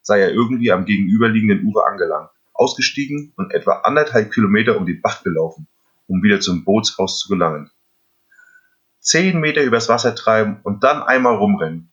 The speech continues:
So kurios hatte alles für den Jungen begonnen. Da Charlie sich sogleich in einem Kanadier kniete, der viel schwieriger auszubalancieren ist als ein Kajak, lag an der Faszination, die Indianer und Eskimos auf ihn ausübten, über die er aus den Büchern erfuhr,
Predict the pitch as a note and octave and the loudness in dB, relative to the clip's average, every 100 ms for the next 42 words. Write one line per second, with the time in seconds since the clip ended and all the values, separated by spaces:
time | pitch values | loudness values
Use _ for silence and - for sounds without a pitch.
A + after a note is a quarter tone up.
0 | _ - A2 A2+ B2 A2 A2 G#2+ G#2 G2+ | _ -6 -4 -2 0 2 4 4 2 -2
1 | C2+ F#2+ G2+ - F#2+ F#2 F#2 F2+ E2 D#2+ | 0 2 0 -4 -4 -4 -4 -6 -6 -8
2 | - _ _ _ _ _ _ _ - F#2 | -8 _ _ _ _ _ _ _ -10 -6
3 | - A2 A#2+ G#2+ A2 F#2 F#2 G#2 A#2 - | 0 2 2 0 -2 0 2 2 0 0
4 | F#2+ F#2 F#2+ F#2 F#2 A#2 C3 - C#3 C3+ | 0 0 -2 0 2 2 0 -4 -8 -2
5 | C#3 C3+ _ _ - - D#3 D#3+ - C3+ | -2 -2 _ _ -8 -4 -4 -2 0 0
6 | A2 G2 E2+ E2 G2 F#2 F#2 - - G3+ | 2 2 2 -2 -4 -2 0 -2 -2 0
7 | A2+ A#2 _ _ _ _ B2 - - - | 0 -4 _ _ _ _ -6 -2 0 0
8 | - - B2 A#2+ F#2+ - - _ _ _ | 0 0 0 2 2 0 -8 _ _ _
9 | G#2 - A2 G#2+ A2 - G2 E2+ - - | 0 0 -2 -2 -2 -4 -2 -2 -2 0
10 | G#2 C3 C3+ G2+ F#2 D#2+ F2+ A2+ A2+ G2 | 0 0 -6 -8 -8 -2 0 2 0 0
11 | A2 - F#2 F2 F2 - - - G2 - | 0 -2 -4 -12 -12 -12 -14 -10 -10 -12
12 | _ _ _ _ - - - _ _ _ | _ _ _ _ -14 -14 -16 _ _ _
13 | - A2 G2+ G#2+ A#2+ D#2+ G2+ - F2+ - | 0 2 4 4 4 2 0 0 -4 -6
14 | - A#2+ A#2+ F#2 C#2+ - A2+ C3 C3 | -10 -4 -2 0 -2 -2 2 2 0